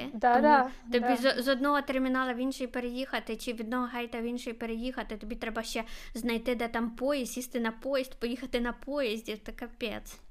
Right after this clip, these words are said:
Speaker 1: І так само у Франції, по-перше, два різних аеропорти, а, а по-друге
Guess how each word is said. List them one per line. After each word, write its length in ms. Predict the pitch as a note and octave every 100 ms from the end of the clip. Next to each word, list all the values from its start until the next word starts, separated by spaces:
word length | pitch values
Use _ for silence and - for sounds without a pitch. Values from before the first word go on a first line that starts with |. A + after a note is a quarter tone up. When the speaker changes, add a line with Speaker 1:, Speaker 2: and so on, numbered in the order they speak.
| -
Speaker 1:
І 400 | C#4 C4 B3+ B3
так 140 | B3 -
само 540 | C4 C4 C4 A#3 A3 -
у 100 | A3
Франції, 720 | - A#3 C4 F4 - E4+ D#4+
по-перше, 720 | B3+ C4+ C4 - A#3+ A3+ A3
два 280 | G#3+ A3+ A#3
різних 380 | A3+ C4 D4+ D4+
аеропорти, 640 | B3+ B3 B3 C4 C4 - B3+ -
а, 80 | A3 - -
а 160 | A#3+ A#3
по-друге 540 | B3 G#3+ C4+ D4 C4+